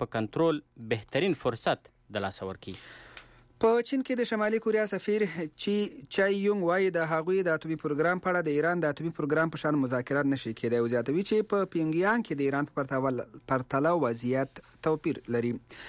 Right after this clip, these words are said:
Speaker 2: ښاغلي یونګ نن وویل چې شمالي کوریا په هیڅ ډول علاقه نه لري چې په یو اړخیز ډول د اتومي وسلو جوړول بند کړي او یا لاس ترې واخلي. د شمالي کوریا دغه سفیر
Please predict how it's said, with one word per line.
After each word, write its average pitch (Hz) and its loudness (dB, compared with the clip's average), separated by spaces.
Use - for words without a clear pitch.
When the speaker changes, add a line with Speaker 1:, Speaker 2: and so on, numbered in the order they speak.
Speaker 2:
ښاغلي 202 2
یونګ 202 2
نن 190 2
وویل 180 2
چې 151 -6
شمالي 139 2
کوریا 165 2
په 165 0
هیڅ 175 0
ډول 160 0
علاقه 123 -2
نه 160 0
لري 202 0
چې 196 -2
په 151 4
یو 139 2
اړخیز 208 -4
ډول 135 2
د 127 2
اتومي 135 0
وسلو 139 0
جوړول 127 2
بند 143 -2
کړي 185 2
او 143 2
یا 175 4
لاس 143 -2
ترې 113 -4
واخلي. 113 -6
د 196 6
شمالي 208 2
کوریا 196 2
دغه 180 2
سفیر 175 0